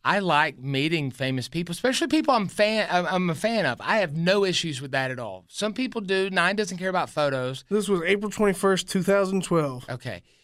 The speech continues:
Speaker 1: Uh,
Speaker 2: Back then it was
Speaker 1: wow.
Speaker 2: Phillips Arena, not State Farm.
Speaker 1: Okay, I was trying to remember.
Speaker 2: Yeah.
Speaker 1: Um, I, I enjoy that, so I, I'm ready to photo op, and I know that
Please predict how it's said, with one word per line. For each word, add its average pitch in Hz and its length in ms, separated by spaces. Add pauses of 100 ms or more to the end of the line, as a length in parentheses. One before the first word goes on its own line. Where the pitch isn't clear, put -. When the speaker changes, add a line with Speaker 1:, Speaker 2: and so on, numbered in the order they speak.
(260)
Speaker 1:
Uh, 131 380 (240)
Speaker 2:
Back 180 160
then 196 160
it 175 60
was 165 160
Speaker 1:
wow. - 60
Speaker 2:
Phillips 180 300
Arena, 165 260
not 165 180
State 160 280
Farm. 139 360
Speaker 1:
Okay, 156 260
I 120 60
was 107 80
trying 143 160
to 127 60
remember. 123 440
Speaker 2:
Yeah. 147 420
Speaker 1:
Um, 123 380 (760)
I, 220 280
I 190 120
enjoy 165 440
that, 151 200
so 147 240
I, 165 360
I'm 160 420 (280)
ready 143 360
to 127 160
photo 147 520
op, 131 340
and 151 200
I 165 220
know 185 540
that 135 320